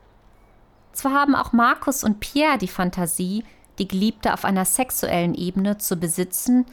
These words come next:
vollziehen die Sehnsucht jedoch nie tatsächlich. Ihnen ist völlig klar, dass Alex immer ein handelndes und freies Wesen bleibt. Und das ist auch das, was der U-S-amerikanische Philosoph und Kunstkritiker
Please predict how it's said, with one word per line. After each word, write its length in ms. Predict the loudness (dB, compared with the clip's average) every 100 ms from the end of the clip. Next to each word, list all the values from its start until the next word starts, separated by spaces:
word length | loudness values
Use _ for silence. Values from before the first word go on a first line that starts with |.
| -12 _ -20
vollziehen 600 | -2 -2 0 2 6 6
die 80 | 4
Sehnsucht 600 | 2 4 4 4 -2 -4 -10
jedoch 320 | -2 0 4
nie 200 | 4 4
tatsächlich. 1000 | 2 0 0 0 -4 -8 -14 -14 -18 -20 _ _ _ _ _ _ _ _ _ _ _ _ 0
Ihnen 280 | 4 4 4
ist 220 | 0 -2
völlig 340 | 2 2 2
klar, 460 | 0 0 2 2 0 -4 -4
dass 240 | -2 -2 -2
Alex 520 | 0 2 0 -2 -2
immer 380 | 4 4 4 2
ein 280 | 0 0 0
handelndes 720 | 2 4 4 2 2 0 -2
und 160 | -4 -6
freies 560 | -4 0 2 2 0
Wesen 360 | 0 2 2 2
bleibt. 600 | -2 -6 -12 -18 -20 -20 _ _ _ _ _ -6
Und 120 | 0
das 140 | 0 0
ist 200 | 0 -4
auch 120 | -2
das, 380 | 0 0 0 -10 -20 -20 _
was 180 | -2 0
der 160 | -2
U-S-amerikanische 1200 | -2 0 0 0 -2 -2 -4 -4 0 0 0 -2 -4
Philosoph 680 | -4 -2 -2 0 -2 -2
und 160 | -6 -4
Kunstkritiker 960 | -2 -2 -2 -4 -6 -4 -6 -2 -2